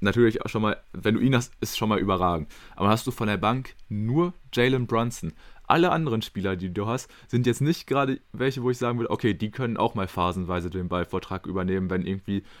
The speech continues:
Luka auf der Bank sitzt und, keine Ahnung, Brunson vielleicht nicht gerade so gut im Spiel drin ist oder so. Also da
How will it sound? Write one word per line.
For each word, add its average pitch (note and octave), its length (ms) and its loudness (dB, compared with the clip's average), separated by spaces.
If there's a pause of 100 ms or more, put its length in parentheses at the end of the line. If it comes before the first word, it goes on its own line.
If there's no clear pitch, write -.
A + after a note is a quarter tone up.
(160)
Luka G#2+ 320 -2
auf G2+ 280 -2
der G2 140 -2
Bank G2+ 280 -2
sitzt - 420 -4
und, F#2+ 220 -2 (340)
keine G2 160 2
Ahnung, F#2 180 0
Brunson G#2 360 2
vielleicht G#2 260 0
nicht G#2+ 180 -4
gerade G#2 360 -2
so G2 100 -4
gut G2 140 -4
im G2 80 -2
Spiel A#2 260 0
drin A2+ 140 0
ist G#2+ 100 -6
oder G#2 220 2
so. G#2+ 160 -2 (400)
Also G#2 340 2 (300)
da G#2 320 -2